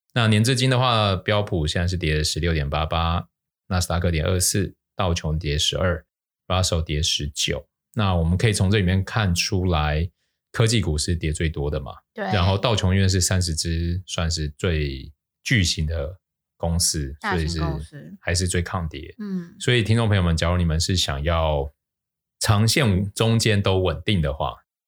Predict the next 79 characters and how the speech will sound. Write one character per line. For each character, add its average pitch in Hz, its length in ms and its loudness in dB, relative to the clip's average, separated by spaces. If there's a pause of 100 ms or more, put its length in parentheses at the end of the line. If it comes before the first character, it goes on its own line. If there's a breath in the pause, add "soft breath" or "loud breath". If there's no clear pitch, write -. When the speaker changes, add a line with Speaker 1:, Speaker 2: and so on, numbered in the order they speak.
Speaker 1:
有 95 140 2
竞 123 200 4
争 123 160 4
力 117 100 2
的 95 80 2
大 98 160 2
型 90 140 0
类 85 140 2
股 78 180 -8
应 85 100 -2
该 87 100 2
还 87 60 2
是， 95 60 0
Speaker 2:
还 90 80 0
是 - 0 -
比 78 60 0
较 117 300 0
稳 107 120 -8
的 - 80 -20
啦。 - 60 -20
Speaker 1:
还 87 80 0
是 95 140 2
首 76 260 0
选 82 200 -2 (140)
啊。 87 80 -6
Speaker 2:
嗯。 82 140 -12 (360)
Speaker 1:
那 151 100 4
小 127 140 4
型 107 140 4
类 131 120 2
股 92 140 2
现 101 120 4
在 98 60 4
是 98 100 2
跌 82 180 0
十 78 160 -2
九 78 140 -2
趴， 85 160 -2
但 98 140 2
其 92 60 0
实 - 100 -2
中 85 160 0
间 85 420 0
跌 73 240 -2
幅 76 240 -10
是 76 360 -4
超 82 260 -2
过 80 420 -6 (600)
科 185 180 0
技 170 120 0
股 180 40 2
的。 - 0 -
Speaker 2:
超 - 0 -
过 - 0 -
这 - 0 -
个 175 100 -2
幅 - 160 -8
度 - 220 -10
的。 - 200 -20 (120)
嗯。 180 160 -6
Speaker 1:
对， 87 160 2
所 110 200 4
以 107 380 4 (320)
现 147 160 2
阶 131 140 4
段 131 160 4
大 113 120 4
家 110 60 2
其 98 80 0
实 92 60 2
就 92 120 2
卡 85 200 -2
在 87 160 0
一 87 60 2
个 82 80 2
状 85 180 0
况， 82 180 2
就 80 100 0
是 78 320 -2